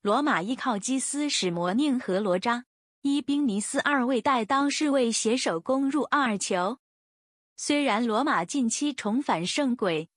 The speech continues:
但他们飘忽的进攻表现实在令人担忧。球队前场攻击核心罗伦、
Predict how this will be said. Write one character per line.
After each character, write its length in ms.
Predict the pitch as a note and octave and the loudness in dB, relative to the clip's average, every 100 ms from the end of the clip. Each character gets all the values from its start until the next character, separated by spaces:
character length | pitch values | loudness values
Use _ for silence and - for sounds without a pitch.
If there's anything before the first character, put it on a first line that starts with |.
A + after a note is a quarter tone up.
| - | -2
但 240 | D4 B3 | 0 0
他 160 | - D4 | 0 0
们 180 | C4+ G#3+ | 0 -2
飘 260 | C4+ C4 | 0 0
忽 200 | C4 D#4+ | 0 -2
的 160 | B3+ F3+ | 0 -2
进 260 | - B3 | -2 -2
攻 220 | A#3 C#4+ C#4 | 0 0 0
表 200 | G3+ E3+ | -2 -2
现 320 | - C4 A3 | 0 0 2
实 220 | - G3 | 0 -2
在 240 | B3 C4+ | 0 0
令 200 | B3+ D#4 | 0 0
人 220 | B3+ D#3+ E3+ | 0 0 0
担 280 | B3+ B3+ | 0 0
忧。 260 | B3+ B3+ B3+ _ _ _ _ _ - | 0 0 -4 _ _ _ _ _ -6
球 320 | - F#3 A3 | -2 0 2
队 240 | D4+ C4+ | 2 0
前 320 | A3 - G#3 | 0 0 0
场 260 | C#4+ B3+ - | -2 -4 -4
攻 240 | C4 B3+ | -2 0
击 220 | B3+ C#4 C#4+ | 0 0 -2
核 240 | - G3 | 0 0
心 260 | G#3 D4 D4 | 0 0 0
罗 160 | G3+ | 0
伦、 360 | A3 F3+ F3 | 0 0 -2